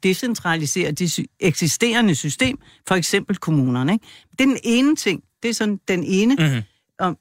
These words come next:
Speaker 1: men så vil jeg godt sige en anden ting, som jeg synes er meget vigtigt. Det er nulfejlskulturen. Du må for himlens skyld ikke begå nogen fejl. Og hvis du begår en fejl, ja, så falder der brænde ned, og du bliver afskediget.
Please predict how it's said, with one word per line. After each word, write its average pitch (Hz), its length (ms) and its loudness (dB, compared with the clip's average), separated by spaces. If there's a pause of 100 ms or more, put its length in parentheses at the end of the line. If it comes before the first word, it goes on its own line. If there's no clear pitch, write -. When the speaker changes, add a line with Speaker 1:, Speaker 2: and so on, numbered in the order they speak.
Speaker 1:
men 196 80 -2
så 254 140 0
vil 254 80 2
jeg 247 100 2
godt 240 180 -2
sige 247 140 -2
en 226 60 0
anden 240 300 2
ting, 196 260 -2
som 190 180 0
jeg 165 140 0
synes 214 200 0
er 202 60 0
meget 180 260 2
vigtigt. 160 380 -4
Det 202 180 2
er 175 140 0
nulfejlskulturen. 170 1200 -2 (580)
Du 226 60 4
må 226 180 2
for 214 260 -2
himlens 262 420 2
skyld - 300 -4
ikke 208 200 -2
begå 180 360 -2
nogen 175 380 2
fejl. - 320 -8 (360)
Og 170 100 -2
hvis 214 280 0
du 285 120 -2
begår 202 340 -2
en 180 80 -4
fejl, 113 320 -4 (340)
ja, 170 140 2
så 208 200 0
falder 180 360 -2
der 160 120 -4
brænde 160 340 0
ned, 165 180 0
og 160 120 -2
du 170 80 0
bliver 131 180 -4
afskediget. 131 400 -4